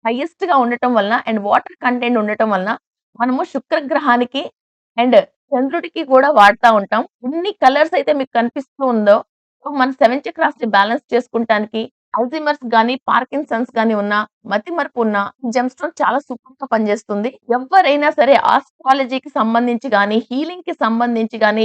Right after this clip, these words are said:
ఎటువంటి పూజా స్టోర్స్ గానీ, దైవ కార్యాలు చేస్తున్న పండితులుగా గానీ, పూజారిగా గానీ, న్యూమరాలజీ గానీ, ఇలాంటివి ఏవి చేస్తున్నా సరే, వాళ్ళందరూ కూడా అతీంద్రియ శక్తులు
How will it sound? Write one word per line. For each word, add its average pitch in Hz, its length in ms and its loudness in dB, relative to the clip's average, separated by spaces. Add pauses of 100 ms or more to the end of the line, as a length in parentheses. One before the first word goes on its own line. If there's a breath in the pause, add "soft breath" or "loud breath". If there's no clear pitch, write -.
ఎటువంటి 294 540 -2
పూజా 254 360 0
స్టోర్స్ 240 360 -2
గానీ, 214 280 0 (200)
దైవ 240 280 2 (220)
కార్యాలు 247 640 2
చేస్తున్న 220 440 -4 (580)
పండితులుగా 262 640 0
గానీ, 214 320 0 (120)
పూజారిగా 254 640 4
గానీ, 208 320 0 (100)
న్యూమరాలజీ 247 680 2
గానీ, 208 360 -2
ఇలాంటివి 247 440 -2
ఏవి 247 220 0
చేస్తున్నా 226 380 -2
సరే, 226 260 0 (380)
వాళ్ళందరూ 285 720 0 (100)
కూడా 254 280 6 (600)
అతీంద్రియ 320 560 -2
శక్తులు 277 460 0